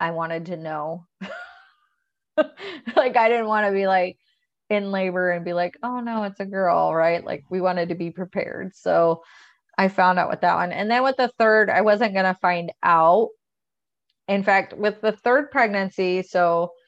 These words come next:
right now I've gone through a pregnancy where I did all the things that the O B asked me to. I followed all the rules and ended up in a C-section. With the second, I had O B and midwife care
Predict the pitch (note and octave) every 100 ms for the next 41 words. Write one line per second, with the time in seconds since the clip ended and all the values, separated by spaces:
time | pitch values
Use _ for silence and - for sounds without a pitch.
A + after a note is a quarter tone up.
0 | _ _ _ _ _ F#3 F#3+ F#3+ F#3+ -
1 | G3 F#3+ F#3 F#3 F#3 G3 G3 F#3 F3 F3
2 | E3+ - _ _ - F3 E3+ - G#3 A3+
3 | A3 A3+ G3+ F3+ F3 E3+ E3+ - E3+ G3
4 | B3+ - F3 E3 E3+ F3 - _ _ _
5 | _ _ - F3 - E3+ F3 F#3 F3 D3+
6 | - D#3+ D#3+ E3+ D#3+ F3 G3 _ _ _
7 | _ _ - E3+ D#3+ - F3+ G#3 A#3 A#3
8 | A#3 A#3 F#3+ F3 D#3+ E3 E3 D#3 D#3 D#3
9 | D#3 D#3 E3 E3 D#3 _ D#3 C#3+ - -
10 | - C#3 F3+ A3 _ _ _ _ _ _
11 | _ G3 G3 G#3 G3 - B3+ C4 A3+ G#3
12 | - G3 G3+ F#3+ F#3 F#3 F#3 F3 F#3+ F3+
13 | F#3+ G#3 G#3+ F3+ D#3+ D#3+ D#3 D#3 - -
14 | E3 D3 D3 F#3